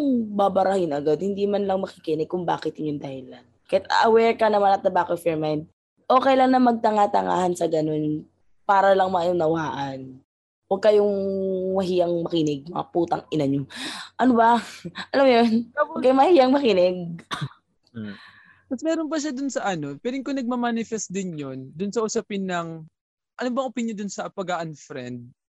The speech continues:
Speaker 2: ng mga individuals
Speaker 3: Ah.
Speaker 2: na
Speaker 1: Ako
Speaker 2: B B M
Speaker 1: actually.
Speaker 2: ka-unfriend nyo? Ako hindi ako, hindi ako good sa ganung
Speaker 3: Ako
Speaker 2: resolution.
Speaker 3: din.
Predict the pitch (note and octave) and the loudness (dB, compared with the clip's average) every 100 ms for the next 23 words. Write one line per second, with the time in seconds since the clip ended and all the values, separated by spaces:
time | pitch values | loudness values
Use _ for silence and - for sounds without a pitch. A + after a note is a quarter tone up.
0 | _ - E3 E3+ D#3+ E3+ D#3 D3 D#3 D3 | _ -8 -4 -4 -4 -6 -8 -6 -6 -2
1 | D3+ D#3 D3+ C#3 C3+ - A3 - - G3+ | 0 0 -2 -8 -8 -10 -12 -10 -4 0
2 | A3 G#3+ G#3+ A3 G3 F3+ F#3+ A3+ G#3 G#3 | 2 4 4 2 0 -2 -2 -2 -2 -4
3 | - F#3+ F3+ D3+ D3 G3 A#3 C#4+ C4 C4 | -8 -10 -8 -8 -6 -2 -2 -2 -2 -2
4 | C4 B3+ B3+ A3+ A#3+ A#3+ A#3 G#3+ F#3+ F#3 | -2 -4 -6 -6 -4 -2 -4 -4 -10 -10
5 | - - G#3 - F3 G3 G3 F#3+ F3+ F3 | -10 -4 -4 -4 -4 -4 -2 -2 0 -2
6 | D#3 C#3 B2+ A#2+ A2+ A2 G#2 | -4 -4 -2 -4 -4 -6 -8